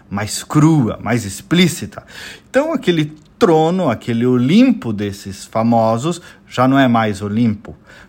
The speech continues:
Todos estamos em julgamento ao escrutínio da opinião pública. São artistas, ponto, mas não estão acima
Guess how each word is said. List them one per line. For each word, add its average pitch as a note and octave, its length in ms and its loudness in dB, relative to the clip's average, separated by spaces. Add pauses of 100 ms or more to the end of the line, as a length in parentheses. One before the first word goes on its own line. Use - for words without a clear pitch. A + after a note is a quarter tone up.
(160)
Todos C#3 480 2
estamos D3+ 680 -2
em D#3 120 -2
julgamento F#3+ 1000 -2
ao D3 180 0
escrutínio F3 800 -2
da E3 80 2
opinião D#3+ 380 -2
pública. E3+ 460 -2 (260)
São C#3+ 240 0
artistas, E3+ 760 0
ponto, D#3 680 2 (280)
mas C3 240 2
não C#3+ 140 2
estão D3 480 -2
acima F3+ 720 -2